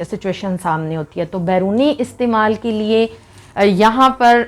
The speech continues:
हाइपरथायरॉइड के वो लोग जो कि गले के अंदर जिनको स्वेलिंग हो चुकी है, जिनको गिल्लड़ का प्रॉब्लम है,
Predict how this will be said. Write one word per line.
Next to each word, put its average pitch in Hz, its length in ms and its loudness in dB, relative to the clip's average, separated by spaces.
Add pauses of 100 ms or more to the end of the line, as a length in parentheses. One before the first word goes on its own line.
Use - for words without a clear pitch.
(120)
हाइपरथायरॉइड 214 1040 2
के 233 100 -4
वो 196 180 -2
लोग 202 460 0
जो 190 180 -4
कि 202 140 -6
गले 190 340 2
के 214 140 -6
अंदर 196 480 2
जिनको 180 400 -4
स्वेलिंग 196 500 -2
हो 208 140 -2
चुकी 196 340 -6
है, 196 160 2
जिनको 180 260 -4
गिल्लड़ 180 320 0
का 233 140 0
प्रॉब्लम 185 560 -2
है, 190 220 -6